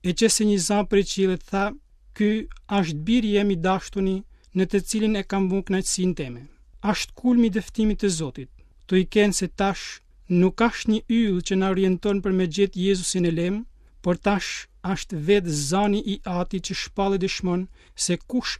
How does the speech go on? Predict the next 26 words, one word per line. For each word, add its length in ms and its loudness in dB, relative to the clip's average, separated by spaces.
ashtë 420 -6
Jezusi 640 0
i 100 0
Nazaretit. 640 -4
Pra, 360 4
Zoti 460 0
ka 220 2
ba 200 2
dëshmi 400 -2
në 80 0
shpirtin 460 -4
shenjt 320 -4
për 100 0
birin 300 2
e 40 0
tij, 340 -2
e 80 -6
ka 180 0
pohuar 460 0
në 80 -2
të 160 0
njëjtën 360 0
kohë 300 2
se 200 -2
në 120 4
të 120 0